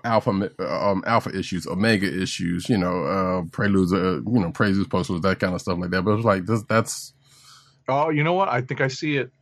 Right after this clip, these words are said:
Speaker 1: Okay.
Speaker 2: I think I see it. I think
Speaker 1: Hit
Speaker 2: I
Speaker 1: me.
Speaker 2: see it. So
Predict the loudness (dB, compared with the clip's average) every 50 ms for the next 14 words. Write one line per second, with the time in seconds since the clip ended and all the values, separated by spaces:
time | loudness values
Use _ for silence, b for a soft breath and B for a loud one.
0 | _ _ _ 0 0 0 2 0 0 0 0 0 0 -2 -2 -2 -12 -14 -14 -12
1 | _ 0 2 4 4 2 0 -2 -2 0 2 2 2 2 2 2 2 2 2 0
2 | 0 0 0 0 0 -2